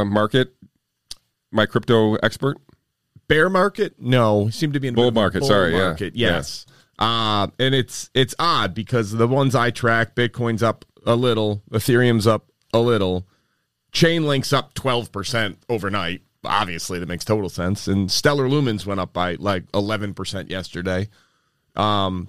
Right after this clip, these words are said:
Speaker 2: Cardano has been going up steadily. It, like, it's wild. It, this is all, once you get past Bitcoin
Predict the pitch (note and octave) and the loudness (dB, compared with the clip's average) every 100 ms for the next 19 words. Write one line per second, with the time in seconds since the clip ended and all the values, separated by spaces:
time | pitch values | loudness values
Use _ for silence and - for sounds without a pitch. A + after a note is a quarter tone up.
0 | - - A#2+ A#2 A2+ A2+ A2 F#2+ - G#2 | -6 0 0 2 0 0 -2 -2 -4 -4
1 | F#2 G#2+ G2+ G2+ G2 - - G#2+ G#2 G#2 | -2 -2 -2 -6 -8 -8 -4 -4 -2 -2
2 | F3 G3 C4 A3+ C#4 - C4+ A3 G2 G#2 | 0 0 -2 -4 -2 0 0 2 0 -2
3 | C#3 C#3 F3 F#3 D3+ C#3+ G#2+ F#3+ B3 - | -4 -4 -6 -2 -2 0 0 -2 -2 -4
4 | A3 F#3+ D#3+ C3 D3 E3 D#3 A2+ F#2 C#3+ | -6 -6 -8 -2 -2 2 0 0 0 0
5 | - E3+ E3+ | 0 0 0